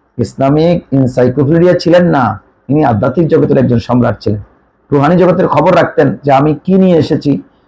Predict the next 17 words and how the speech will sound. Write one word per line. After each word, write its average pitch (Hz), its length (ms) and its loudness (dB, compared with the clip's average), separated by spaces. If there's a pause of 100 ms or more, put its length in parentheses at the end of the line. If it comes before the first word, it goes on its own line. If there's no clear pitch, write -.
আমার 180 260 0
বিষয়টা 175 400 0
তিনি 175 220 0
সুস্পষ্ট 190 440 -6
করেছেন 202 340 -2 (440)
এবং 156 280 0
আমাকে 147 400 0
জার্মান 143 380 0
যাওয়ার 135 220 0
আর 117 80 -2
প্রয়োজন 131 360 0
পড়েনি।" 135 280 0
তখন 190 320 0
তিনি 180 300 0 (480)
অত্যন্ত 147 400 -2
প্রাউডলি 185 540 0
বলেছিলেন 143 420 0